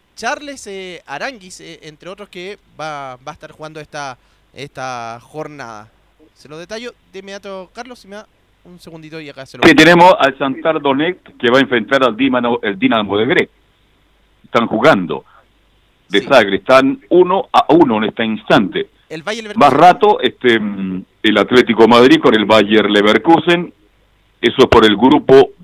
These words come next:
Speaker 2: D.
Speaker 1: Están igualando
Speaker 2: Por el grupo
Speaker 1: cero cero.
Speaker 2: C tenemos al Manchester City con el Atalanta a partir de las dieciséis, grupo C.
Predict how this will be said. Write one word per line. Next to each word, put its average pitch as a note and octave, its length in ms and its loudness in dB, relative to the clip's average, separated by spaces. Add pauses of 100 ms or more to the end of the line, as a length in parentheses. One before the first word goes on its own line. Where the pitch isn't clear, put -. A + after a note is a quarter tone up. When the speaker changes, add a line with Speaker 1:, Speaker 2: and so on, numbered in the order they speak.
(140)
Speaker 2:
D. C3 320 2 (560)
Speaker 1:
Están C#3 240 -16
igualando A3 200 -2
Speaker 2:
Por B2 80 4
el B2 60 4
grupo D#3+ 300 4
Speaker 1:
cero C3+ 80 -2
cero. E3+ 120 0
Speaker 2:
C D3 100 -2
tenemos D3+ 200 4
al C3 80 2
Manchester C3+ 720 -2
City E3 260 -2
con B2 180 2
el G#2+ 100 0
Atalanta A2 520 2
a - 20 -2
partir G#2 300 -2
de A2+ 100 -6
las F#2 160 -10 (300)
dieciséis, G#2 600 0
grupo A#2+ 400 2 (100)
C. D#3+ 300 2